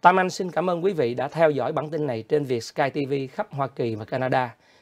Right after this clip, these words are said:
Kính mời quý vị bấm subscribe, đăng ký kênh YouTube Việt World T V để theo dõi các bản tin tiếp theo. Kính chúc quý vị được bình an, hạnh phúc và luôn lạc quan yêu đời.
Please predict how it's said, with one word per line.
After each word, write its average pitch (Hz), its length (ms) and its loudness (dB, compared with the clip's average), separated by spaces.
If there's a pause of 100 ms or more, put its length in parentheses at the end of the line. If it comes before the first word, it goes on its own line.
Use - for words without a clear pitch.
Kính 208 140 2
mời 180 120 8
quý 196 80 2
vị 156 120 2
bấm 170 200 -2
subscribe, 151 420 0
đăng 143 140 -4
ký 175 240 -4
kênh 156 360 0
YouTube 180 360 4 (300)
Việt 147 200 4
World 170 120 6
T 165 220 0
V 165 40 0 (420)
để 151 140 4
theo 165 180 4
dõi 127 260 0
các 196 220 -4
bản 131 160 -4
tin 139 220 -2
tiếp 196 260 -2
theo. 135 240 -2 (360)
Kính - 120 4
chúc 233 140 -4
quý 240 120 4
vị 139 180 4
được 139 300 2
bình 127 180 -2
an, 139 240 -2
hạnh 113 160 -10
phúc 220 260 0 (260)
và 131 160 4
luôn 143 300 4
lạc 120 180 -4
quan 139 280 2
yêu 139 140 -4
đời. 117 280 -4